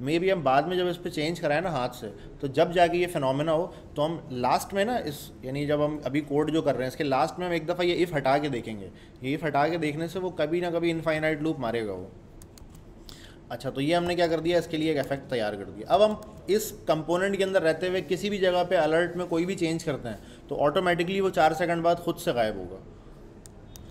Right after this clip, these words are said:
ठीक है जी, आ जाओ। अच्छा, अब हमारे पास क्या है जी, एक function का नाम जो get weather है ना, इस get weather को नाम change करके मैं कहता हूँ कि भाई, अ, post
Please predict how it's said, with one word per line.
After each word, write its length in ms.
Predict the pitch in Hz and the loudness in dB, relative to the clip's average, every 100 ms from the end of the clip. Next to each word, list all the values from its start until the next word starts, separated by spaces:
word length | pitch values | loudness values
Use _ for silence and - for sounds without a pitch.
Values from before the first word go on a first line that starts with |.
| - - - - - - - | -18 -20 -20 -20 -20 -20 -12
ठीक 200 | 151 165 | -8 -4
है 80 | 170 | -4
जी, 100 | 170 | -2
आ 160 | 117 | -2
जाओ। 220 | 107 95 92 - - - - - - - - - - - | -2 -6 -8 -18 -20 -20 -20 -20 -20 -20 -20 -20 -20 -16
अच्छा, 180 | 123 127 | -12 -10
अब 220 | - 170 | 0 2
हमारे 240 | 202 196 196 | 4 2 4
पास 200 | 208 208 | 0 2
क्या 160 | 196 190 | 4 4
है 100 | 190 | 4
जी, 160 | 208 | 2
एक 300 | 202 202 - - - | 2 0 -6 -14 -16
function 400 | - 147 156 196 | -6 -4 -2 0
का 80 | 190 | 2
नाम 220 | 180 185 | 2 2
जो 80 | 196 | 2
get 220 | 139 160 180 | 4 2 6
weather 280 | 175 175 175 | 4 6 2
है 60 | |
ना, 100 | 185 | 2
इस 140 | 175 175 | -2 0
get 200 | 135 151 | 0 2
weather 260 | 170 160 165 | 4 4 4
को 180 | 170 165 - - 135 | 2 0 -4 -10 0
नाम 240 | 135 156 | 2 2
change 280 | 156 156 156 | -2 -4 -2
करके 220 | 147 160 | -2 0
मैं 140 | 160 | 0
कहता 220 | 139 131 147 | 0 2 0
हूँ 120 | 147 | -2
कि 80 | 143 | -2
भाई, 160 | 170 | -2
अ, 960 | 208 - - - - - 131 127 127 120 101 - - - - - - | -4 -14 -20 -20 -18 -6 2 6 6 4 0 -10 -16 -18 -18 -16 -6
post 560 | 170 180 190 185 - | -2 2 0 -2 -14